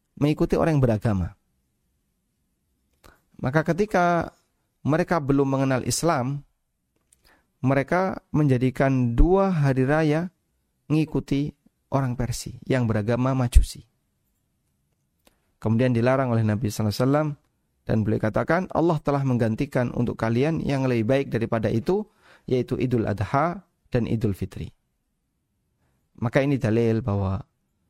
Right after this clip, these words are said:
mengadakan perayaan, ya, ber-, mem-, membuat hari raya selain Idul Fitri dan Idul Adha, itu sebenarnya tidak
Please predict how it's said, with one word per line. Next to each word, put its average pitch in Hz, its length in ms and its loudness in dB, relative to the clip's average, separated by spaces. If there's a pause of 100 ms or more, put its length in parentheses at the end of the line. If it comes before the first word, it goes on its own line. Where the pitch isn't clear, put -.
(280)
mengadakan 139 580 0
perayaan, 123 800 -2 (480)
ya, - 160 -12 (560)
ber-, 110 320 -6
mem-, 123 300 -2
membuat 120 500 0
hari 120 160 0
raya 120 480 -2 (400)
selain 143 400 0
Idul 123 240 -2
Fitri 131 240 -6
dan 113 160 -2
Idul 107 320 -4
Adha, 131 560 -4 (540)
itu - 100 -6
sebenarnya 131 400 -2
tidak 107 160 -2